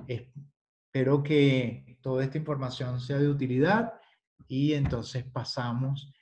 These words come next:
a la, sus preguntas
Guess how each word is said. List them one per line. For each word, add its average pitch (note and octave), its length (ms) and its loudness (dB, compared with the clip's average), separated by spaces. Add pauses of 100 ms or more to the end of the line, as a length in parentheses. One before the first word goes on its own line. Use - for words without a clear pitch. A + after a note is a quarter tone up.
(220)
a C#3 720 -2 (400)
la, A2 600 -6
sus - 300 -12
preguntas G#2+ 920 -6